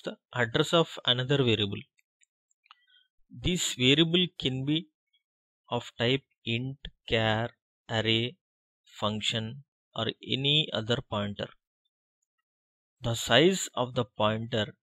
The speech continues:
depends on the architecture. However, in thirty-two bit architecture,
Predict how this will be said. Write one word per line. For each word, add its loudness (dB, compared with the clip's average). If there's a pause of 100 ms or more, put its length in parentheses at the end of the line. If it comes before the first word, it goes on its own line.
(260)
depends -4
on -2
the -4
architecture. -8 (1300)
However, 4 (220)
in -6 (420)
thirty-two 2
bit 0 (120)
architecture, -4